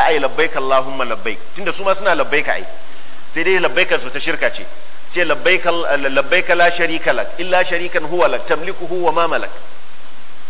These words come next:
Wato labbaika, ba ka da abokin ansawarka, babu abokin tarayya a gare ka. Sai wannan abokin tarayyan nan wanda yake naka ne,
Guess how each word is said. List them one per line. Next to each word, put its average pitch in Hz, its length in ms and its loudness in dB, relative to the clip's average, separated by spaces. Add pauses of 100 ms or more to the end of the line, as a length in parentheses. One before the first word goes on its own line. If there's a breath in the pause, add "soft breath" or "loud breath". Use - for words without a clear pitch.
(680)
Wato 143 260 2
labbaika, 170 580 2 (120)
ba 185 120 6
ka 196 100 2
da 175 120 4
abokin 190 460 0
ansawarka, 185 680 2 (380)
babu 302 200 4
abokin 214 360 2
tarayya 165 420 4
a 131 60 2
gare 123 280 0
ka. - 120 -2 (320 loud breath)
Sai 202 220 0
wannan 202 420 2
abokin 196 360 0
tarayyan 190 460 2
nan 185 120 0
wanda 190 220 0
yake 170 180 0
naka 202 320 2
ne, - 80 -2